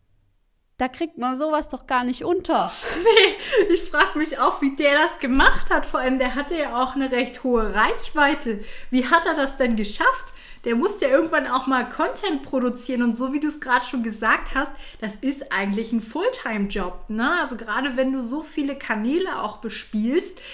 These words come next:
Speaker 2: da bist du ordentlich ausgelastet. Und wenn du da noch so viel Zeit hast, so arme Menschen zu verarschen, na Halleluja, dann... Äh, ja, weiß ich auch nicht, wie der das geschafft hat als Food-Influencer.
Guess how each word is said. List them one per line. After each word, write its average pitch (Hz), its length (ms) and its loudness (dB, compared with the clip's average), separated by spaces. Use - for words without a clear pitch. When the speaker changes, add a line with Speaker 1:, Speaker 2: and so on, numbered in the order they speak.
Speaker 2:
da 254 100 0
bist 202 260 -2
du 254 120 -2
ordentlich 202 560 -2
ausgelastet. 254 880 0
Und 214 120 -2
wenn 233 140 2
du 247 80 2
da 226 160 2
noch 220 140 0
so 254 180 0
viel - 160 2
Zeit 320 320 2
hast, 262 320 -2
so 277 140 2
arme 339 300 6
Menschen 311 600 -2
zu - 160 -8
verarschen, 247 680 0
na 233 200 -4
Halleluja, 277 680 0
dann... 240 380 2
Äh, 285 440 0
ja, 262 220 2
weiß 220 200 0
ich 294 120 -6
auch 311 120 2
nicht, 277 200 -2
wie 214 80 -4
der 254 300 0
das 330 220 -2
geschafft 277 540 -2
hat 196 240 -6
als 202 440 -8
Food-Influencer. 214 1300 -4